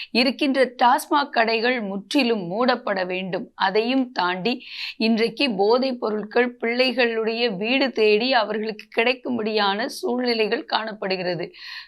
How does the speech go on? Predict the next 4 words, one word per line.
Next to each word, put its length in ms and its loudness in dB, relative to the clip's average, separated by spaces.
தொட்டு 460 2
விடுகிற 400 4
இடத்திலேயே 880 2
எல்லா 760 2